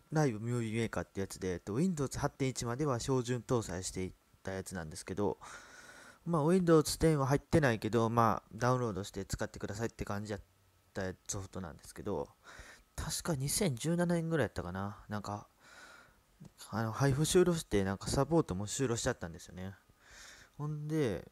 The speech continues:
まあ、ちょっとだからもうあの、あの、言ってると思うんですけど、<laughs> ちょっと、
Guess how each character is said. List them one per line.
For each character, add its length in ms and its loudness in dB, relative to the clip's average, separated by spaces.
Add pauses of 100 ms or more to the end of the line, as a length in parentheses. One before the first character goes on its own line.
ま 320 -4
あ、 460 -20 (200)
ち 80 -8
ょ 20 -4
っ 40 -4
と 40 -2
だ 100 0
か 140 4
ら 100 6
も 140 4
う 40 6
あ 80 4
の、 160 -2 (1500)
あ 100 -8
の、 60 -6
言 100 4
っ 20 -2
て 140 0
る 80 4
と 120 0
思 100 0
う 40 -2
ん 40 -4
で 60 -8
す 80 -8
け 80 -6
ど、 140 -4
<laughs> 100 -10
ち 80 -12
ょ 40 -12
っ 60 -20
と、 120 -18